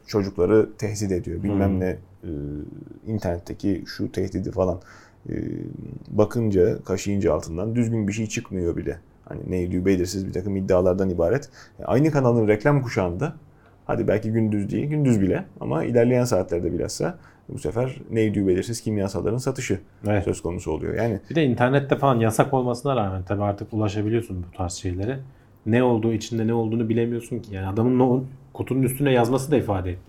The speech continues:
Speaker 1: Canım
Speaker 2: bir şey.
Speaker 1: interneti boş
Speaker 2: İçine
Speaker 1: ver.
Speaker 2: ne koyduğunu bilmiyorsun
Speaker 1: Benzin
Speaker 2: ki.
Speaker 1: istasyonuna gidiyorsun. A-, arabanın, e, yakıt ikmaliyle beraber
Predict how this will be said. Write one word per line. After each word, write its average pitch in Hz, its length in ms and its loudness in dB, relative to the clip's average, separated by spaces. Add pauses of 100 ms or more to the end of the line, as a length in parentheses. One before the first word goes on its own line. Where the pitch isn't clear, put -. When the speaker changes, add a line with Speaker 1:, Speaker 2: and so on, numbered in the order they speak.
(100)
Speaker 1:
Canım 143 80 2
Speaker 2:
bir 117 40 0
şey. 113 160 0
Speaker 1:
interneti 143 380 0
boş 165 160 4
Speaker 2:
İçine 131 140 8
Speaker 1:
ver. 123 100 6
Speaker 2:
ne 127 140 4
koyduğunu 117 340 0
bilmiyorsun 117 240 2
Speaker 1:
Benzin 147 260 8
Speaker 2:
ki. 160 40 6
Speaker 1:
istasyonuna 123 480 4
gidiyorsun. 131 540 0 (420)
A-, - 280 -2
arabanın, 123 440 4 (340)
e, 110 60 2
yakıt 120 240 2
ikmaliyle 98 460 0
beraber 95 440 0